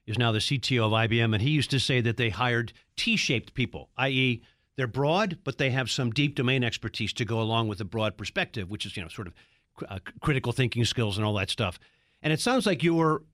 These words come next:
potentially subscribing to that, which is you don't want people so focused on one thing that they can't see the larger picture, 'cause you want them to see the larger picture if they're gonna be management. Is that what you're seeing?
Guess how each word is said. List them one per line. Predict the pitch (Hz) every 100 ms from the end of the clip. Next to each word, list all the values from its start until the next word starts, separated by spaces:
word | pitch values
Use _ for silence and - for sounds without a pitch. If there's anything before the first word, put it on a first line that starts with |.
| _ -
potentially | - 190 190 156 120
subscribing | - 123 - 233 120
to |
that, | 101 104
which | 117 156
is | 127
you |
don't | 156 226
want | 190
people | 160 156 139
so | - 180 175
focused | 180 175 156 -
on | 131 120
one | 127
thing | 113 170 135 110 98 - _ -
that | 135
they | 143
can't | - 156 -
see | 156
the | 123
larger | 123 123 127
picture, | - 131 - 104 - - _ _ _ _
'cause | - 151
you | 156
want | 208 - - -
them | 143
to | 131
see | - 139
the |
larger | 120 113
picture | 190 208 147
if |
they're | 131
gonna | 123 139
be | 160
management. | 208 170 92 85 - _ -
Is | 120
that | 120
what | 120 139
you're |
seeing? | - 156 208